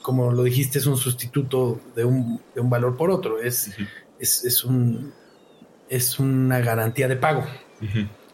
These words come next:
Speaker 1: ¿no? Te voy a dar este papel que te garantiza que te voy a dar un valor.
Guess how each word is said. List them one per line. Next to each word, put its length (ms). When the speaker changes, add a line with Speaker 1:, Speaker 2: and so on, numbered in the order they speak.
Speaker 1:
¿no? 140
Te 120
voy 140
a 60
dar 160
este 240
papel 480
que 140
te 160
garantiza 760
que 120
te 160
voy 180
a 80
dar 160
un 140
valor. 360